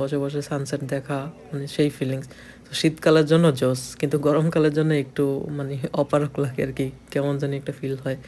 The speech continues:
গরম গরম ভাব। But সানসেটের দৃশ্যটা সেই এই জায়গা থেকে দেখতে। সামনে বড় একটা দিঘি, বসে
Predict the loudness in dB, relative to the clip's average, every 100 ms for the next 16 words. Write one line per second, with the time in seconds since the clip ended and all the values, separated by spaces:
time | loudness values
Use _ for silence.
0 | -20 -20 -2 0 2 0 0 0 -2 -2
1 | -2 -2 -4 -20 -20 -16 -6 -4 -2 0
2 | 2 2 0 -2 -2 -2 -2 0 0 0
3 | -2 -2 -2 -2 -2 -2 -4 -6 -8 -8
4 | -8 -8 -4 -4 -2 0 0 0 -2 -2
5 | -2 -2 -2 -4 -8 -20 -20 -20 -16 -6
6 | -4 -2